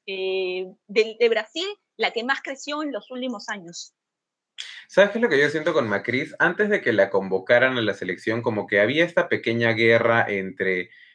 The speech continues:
Speaker 2: la idea de que Macris era espectacular y por eso la tenían que llamar versus la selección de Brasil no llamándola. Había un poco de rebeldía de su parte para hacer todas las cosas que una armadora tiene que hacer técnicamente.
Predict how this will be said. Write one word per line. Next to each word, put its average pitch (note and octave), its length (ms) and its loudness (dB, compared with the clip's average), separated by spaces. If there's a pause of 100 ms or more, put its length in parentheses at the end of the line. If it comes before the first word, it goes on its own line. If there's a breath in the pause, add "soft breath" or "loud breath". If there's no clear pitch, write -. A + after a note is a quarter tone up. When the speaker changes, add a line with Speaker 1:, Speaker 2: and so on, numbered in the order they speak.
Speaker 2:
la G#2+ 220 4
idea A#2 400 6
de B2 140 6
que G#2+ 100 2
Macris G2 340 -2
era B2 120 2
espectacular G#2 520 -2
y A2+ 60 -4
por G2+ 160 -2
eso - 100 -8
la G#2+ 120 -4
tenían G2 260 -8
que G#2 100 -2
llamar F#2+ 460 -2
versus F#2 480 -6
la F#2+ 220 0
selección G2+ 500 -2
de A2 80 4
Brasil G2+ 400 0
no G#2 140 0
llamándola. G2+ 720 2 (440 soft breath)
Había D3+ 200 8
un F3+ 80 4
poco G3 220 6
de G#3 80 10
rebeldía C#3 540 6
de D#3+ 80 6
su C#3 160 -6
parte B2+ 300 4
para G#2 260 4
hacer A2+ 220 0
todas C3+ 180 2
las A2+ 120 -2
cosas A#2+ 220 -4
que A#2 140 -4
una A2+ 160 0
armadora G#2+ 380 2
tiene A2+ 120 -6
que G#2 40 -2
hacer G2+ 180 -10
técnicamente. G#2 720 -6